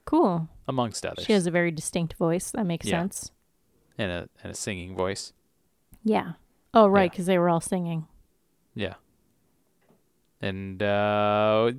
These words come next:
Speaker 2: yeah, who's the other one? Pitch Perfect. What's her name? Anna. Anna
Speaker 1: Anna
Speaker 2: Kendrick?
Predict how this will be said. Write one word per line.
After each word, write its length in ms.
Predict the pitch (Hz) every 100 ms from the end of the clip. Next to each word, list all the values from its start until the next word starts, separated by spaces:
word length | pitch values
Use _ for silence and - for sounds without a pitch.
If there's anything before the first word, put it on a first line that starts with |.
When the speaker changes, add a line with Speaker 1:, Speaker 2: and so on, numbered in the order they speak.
| 151
Speaker 2:
yeah, 420 | - 175 123 98 -
who's 160 | 147 143
the 100 | 175
other 100 | 131
one? 160 | 95
Pitch 240 | - 160 -
Perfect. 380 | 226 214 135 - _ _ _ _ -
What's 120 | 117
her 40 | 170
name? 200 | 190 196 _ _ -
Anna. 260 | 135 117 - _ _ _ _ -
Anna 120 | 226
Speaker 1:
Anna 120 | 220
Speaker 2:
Kendrick? 180 | - 214